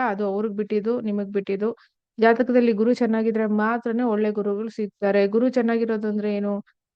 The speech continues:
ಗುರು ಕಂಬಸ್ಟ್ ಆಗಿರ್ಬೋದು, ರೆಟ್ರೋ ಆಗಿರ್ಬಾರ್ದು, ಸಿಕ್ಸ್ ಏಟ್ ಟ್ವೆಲ್ ಅಲ್ಲಿ ಇರಬಾರದು, ರಾಹು ಜೊತೆ ಇರಬಾರದು. So, ಅವಾಗ ನಿಮ್ಗೆ ಒಳ್ಳೆ ಗುರುಗಳು ಸಿಗಲ್ಲ. ಇನ್ನೊಂದು, ಗುರು ಕೇತು ಜೊತೆ ಇದ್ರೂ ಕೂಡ ನಿಮ್ಗೆ ಒಳ್ಳೆ ಗುರುಗಳು ಸಿಗಲ್ಲ, ಅಥವಾ ಕೇತು ನಕ್ಷತ್ರದಲ್ಲಿ ಇದ್ರೂ ಒಳ್ಳೆ ಗುರುಗಳು ಸಿಗೋದಿಲ್ಲ. ಎಸ್,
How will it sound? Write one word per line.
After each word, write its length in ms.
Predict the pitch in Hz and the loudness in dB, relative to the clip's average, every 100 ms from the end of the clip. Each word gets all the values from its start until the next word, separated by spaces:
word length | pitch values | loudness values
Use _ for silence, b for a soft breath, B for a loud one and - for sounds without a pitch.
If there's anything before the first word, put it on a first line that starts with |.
| _ 208 | _ -2
ಗುರು 220 | 220 233 | 2 2
ಕಂಬಸ್ಟ್ 480 | 226 208 226 233 226 | 2 2 0 0 0
ಆಗಿರ್ಬೋದು, 480 | 208 202 202 208 | 0 0 0 0
ರೆಟ್ರೋ 320 | 202 202 226 233 | 0 0 0 -2
ಆಗಿರ್ಬಾರ್ದು, 540 | 220 208 196 196 208 | 0 -2 -4 -4 -4
ಸಿಕ್ಸ್ 300 | 214 208 - | -6 -6 -2
ಏಟ್ 160 | 220 214 | -2 0
ಟ್ವೆಲ್ 200 | 214 202 | 0 2
ಅಲ್ಲಿ 260 | 214 233 | 0 2
ಇರಬಾರದು, 800 | 214 196 202 196 190 190 208 226 - _ _ _ - | 0 0 0 0 0 -2 0 -2 -6 _ _ _ 0
ರಾಹು 240 | 208 214 | 2 4
ಜೊತೆ 340 | 226 214 240 277 | 2 2 0 0
ಇರಬಾರದು. 400 | 202 196 190 - _ _ - | 0 -2 -4 -10 _ _ -4
So, 80 | |
ಅವಾಗ 200 | 233 214 | 0 0
ನಿಮ್ಗೆ 540 | 233 226 208 214 302 302 _ _ _ | 0 0 0 -2 -2 -6 _ _ _
ಒಳ್ಳೆ 200 | 214 214 | 2 4
ಗುರುಗಳು 320 | 214 208 202 240 | 4 2 0 -2
ಸಿಗಲ್ಲ. 300 | 240 214 196 - | 0 0 -2 -2
ಇನ್ನೊಂದು, 560 | 233 254 277 254 208 | 0 0 2 0 0
ಗುರು 280 | 190 233 269 | -2 -2 -2
ಕೇತು 340 | 262 240 254 | 0 0 0
ಜೊತೆ 300 | 269 262 262 | 0 0 0
ಇದ್ರೂ 200 | 247 240 | -2 -4
ಕೂಡ 140 | 247 262 | -2 -2
ನಿಮ್ಗೆ 260 | 262 247 220 | 0 0 0
ಒಳ್ಳೆ 200 | 220 233 | 0 0
ಗುರುಗಳು 340 | 233 220 226 | 0 -2 -2
ಸಿಗಲ್ಲ, 380 | 240 226 214 214 | -4 -4 -2 -2
ಅಥವಾ 240 | 202 220 | -4 -6
ಕೇತು 300 | 226 220 226 | -4 -4 -2
ನಕ್ಷತ್ರದಲ್ಲಿ 640 | 247 220 - 233 220 233 226 | -2 -4 -4 -4 -2 0 0
ಇದ್ರೂ 180 | 220 311 320 _ _ _ | -2 -4 -4 _ _ _
ಒಳ್ಳೆ 280 | 214 247 254 | 4 8 8
ಗುರುಗಳು 400 | 214 220 220 254 | 6 4 4 0
ಸಿಗೋದಿಲ್ಲ. 720 | 262 - 214 226 214 202 190 208 196 - | 0 0 2 2 2 0 0 -2 -2 -6
ಎಸ್, 440 | 202 214 202 - | -2 0 -2 -6